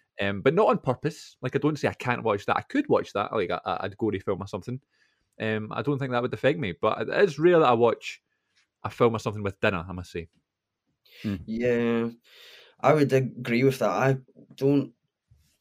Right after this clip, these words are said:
Speaker 3: <sighs> yeah, 'cause I, yeah, I, d-, I wouldn't say anything would put me off,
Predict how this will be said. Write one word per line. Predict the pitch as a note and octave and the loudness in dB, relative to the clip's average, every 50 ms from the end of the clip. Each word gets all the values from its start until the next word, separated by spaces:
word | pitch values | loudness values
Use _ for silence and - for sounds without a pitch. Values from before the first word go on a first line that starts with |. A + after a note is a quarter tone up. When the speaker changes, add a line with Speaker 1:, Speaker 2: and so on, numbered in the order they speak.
| _ _ _ | _ _ _
Speaker 3:
<sighs> | _ _ _ _ _ _ _ _ _ _ - - - _ _ - - - - - - - | _ _ _ _ _ _ _ _ _ _ -20 -20 -20 _ _ -10 -8 -6 -8 -8 -8 -6
yeah, | A#2+ A#2+ A#2+ A#2 A2+ - | -4 -2 -2 -2 -2 -4
'cause | - C3 A2+ - - - - | -6 -6 -6 -6 -8 -10 -10
I, | - C3 B2+ - - _ _ _ _ _ _ _ _ _ _ _ _ _ _ _ _ _ _ _ _ _ _ _ _ | -8 -8 -8 -10 -14 _ _ _ _ _ _ _ _ _ _ _ _ _ _ _ _ _ _ _ _ _ _ _ _
yeah, | - G#2 - F2 - - _ _ _ _ _ _ - - - _ _ _ | -8 -8 -8 -8 -10 -14 _ _ _ _ _ _ -20 -20 -20 _ _ _
I, | - C#3+ D3 | -2 -2 0
d-, | B2+ - - | -2 0 2
I | C#3 D3 | 4 6
wouldn't | F#3 G#3 - - | 6 4 4 2
say | - C#3+ C#3 C#3 | 4 6 8 8
anything | C#3 C#3 C3+ C3+ D3 B2 | 8 6 4 4 2 2
would | A#2 A#2 - | 2 0 0
put | - C3 B2+ | 0 0 0
me | - A2 G2+ | 2 4 4
off, | F#2+ A#2 A#2 - - - - - | 6 4 4 2 0 -6 -14 -16